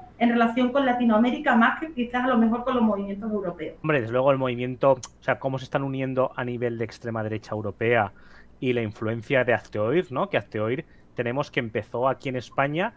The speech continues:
Speaker 2: y ahora ya no es ni Hazte Oír, ahora es Citizen Go, ¿no? Hazte Oír, pues bueno, es una de las caras de la secta Al Yunque, la más, la más exitosa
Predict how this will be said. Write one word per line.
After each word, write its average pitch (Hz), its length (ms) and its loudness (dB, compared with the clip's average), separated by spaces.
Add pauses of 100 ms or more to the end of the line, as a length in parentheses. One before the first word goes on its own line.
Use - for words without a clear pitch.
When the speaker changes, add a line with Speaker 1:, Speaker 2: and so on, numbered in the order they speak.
(340)
Speaker 2:
y 123 60 2
ahora 127 220 6
ya 131 240 2
no 147 140 -2
es 139 140 -6
ni 160 80 -4
Hazte 127 240 -4
Oír, 143 260 -2
ahora 120 320 2
es 131 140 -6
Citizen 117 420 -6
Go, 156 300 2 (240)
¿no? 135 160 -2
Hazte - 200 -6
Oír, 113 200 0
pues 123 120 -4
bueno, 127 200 -2
es 107 120 -8
una 120 120 -2
de 117 60 2
las 110 140 -2
caras 123 220 2
de 127 80 0
la 113 80 2
secta 117 300 -6
Al 117 80 -4
Yunque, 147 340 -8
la 143 140 -4
más, 107 420 -6 (340)
la 110 60 0
más 113 180 -4
exitosa 160 540 -4